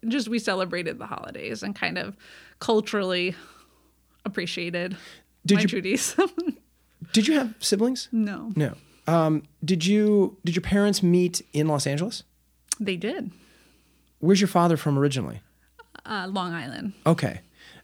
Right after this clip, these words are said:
Speaker 2: And your mother's from here, or no?
Speaker 1: My mom was born in Chicago, but raised in Whittier for
Speaker 2: Okay.
Speaker 1: most of her life. Yeah.
Speaker 2: Okay.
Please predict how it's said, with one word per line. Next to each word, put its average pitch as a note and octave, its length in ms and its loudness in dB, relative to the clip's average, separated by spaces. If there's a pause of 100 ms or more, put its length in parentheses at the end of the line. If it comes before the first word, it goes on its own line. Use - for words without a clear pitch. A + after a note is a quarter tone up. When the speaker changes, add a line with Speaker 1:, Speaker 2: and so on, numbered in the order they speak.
(180)
Speaker 2:
And C3+ 480 2
your D3+ 140 4
mother's D#3+ 280 6
from F2+ 140 0
here, - 260 -6 (160)
or C3 60 2
no? B2 180 2 (320)
Speaker 1:
My C4+ 160 4
mom C4+ 220 4
was F4 120 4
born A3 300 0
in A3+ 80 4
Chicago, G3 480 0
but F3 240 -2
raised G3 500 0
in F#3 380 -2
Whittier F3+ 480 -4 (320)
for B3 100 4
Speaker 2:
Okay. C#4 120 2
Speaker 1:
most F3 260 0
of F3+ 100 -10
her - 120 -8
life. - 320 -10
Yeah. - 240 0
Speaker 2:
Okay. - 120 -6